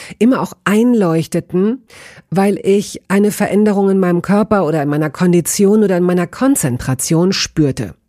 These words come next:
Vor ungefähr zwei Jahren riet mir eine sehr gute Freundin, die Ärztin ist, dazu, ein paar kleine Check-ups durchzuführen und bat mich eindringlich darum,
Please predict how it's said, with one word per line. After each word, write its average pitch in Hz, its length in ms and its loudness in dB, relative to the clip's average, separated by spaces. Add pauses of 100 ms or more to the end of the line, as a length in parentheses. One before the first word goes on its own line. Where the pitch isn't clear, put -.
(680)
Vor 180 140 0
ungefähr 220 300 2
zwei 214 240 0
Jahren 208 560 0 (520)
riet 214 240 2
mir 196 380 0
eine 170 340 2
sehr 185 240 0
gute 208 280 -2
Freundin, 175 600 0
die 160 140 -2
Ärztin 160 400 -2
ist, - 280 -2
dazu, 185 440 0
ein 165 160 -2
paar 160 220 -2
kleine 151 380 -2
Check-ups - 800 -6
durchzuführen 170 680 0 (400)
und 185 160 0
bat 202 280 0
mich 196 280 -2
eindringlich 202 600 2
darum, 185 440 0